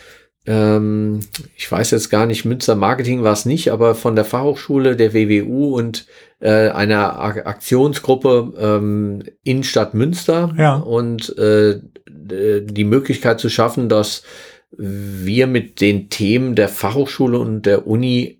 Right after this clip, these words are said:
Speaker 1: sozusagen während dieser Weihnachtsmarktzeit mal für, ähm, eine gute Woche war es gewesen, in, äh, in die Gesellschaft, äh, kommen können. Also, dass Menschen da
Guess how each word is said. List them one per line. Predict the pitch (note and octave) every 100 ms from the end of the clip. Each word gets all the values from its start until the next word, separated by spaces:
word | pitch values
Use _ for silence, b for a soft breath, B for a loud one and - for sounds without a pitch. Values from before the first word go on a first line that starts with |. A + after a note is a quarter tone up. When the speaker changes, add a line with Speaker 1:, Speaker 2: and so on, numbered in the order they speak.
| _ -
Speaker 1:
sozusagen | G2+ G#2+ A2+ G2 F#2+ G#2+ A2 G2
während | G2+ A2
dieser | G2+ G#2 E2+
Weihnachtsmarktzeit | E2 G#2 A#2+ A2+ - G2 F#2+ - - G#2 G2+ G#2
mal | G2+ F#2+ F#2+
für, | - F#2 F#2+ F#2+ B B B B _
ähm, | F#2+ F#2 F#2 F2+ F2+ F2 F2 F2+
eine | F#2+
gute | G2 A2+ G2+
Woche | F2 G2+ A2
war | G2+
es | G2+ -
gewesen, | F2+ F2+ F#2+ G2 F#2
in, | - - F2+ F#2 F2+ F2+
äh, | E2 F2 F2 F2 E2+ F2
in | - - A2+
die | G#2
Gesellschaft, | F#2+ F2+ G2 G#2+ E2+ - - D#2+
äh, | D#2+ E2+ E2 G2 - A#1+ F#2 F#2 - -
kommen | - F#2 F2
können. | F2+ D#2+ D2+
Also, | E2+ F2+
dass | F2 -
Menschen | F2+ G2+ G#2 F#2
da | F2 F2 F2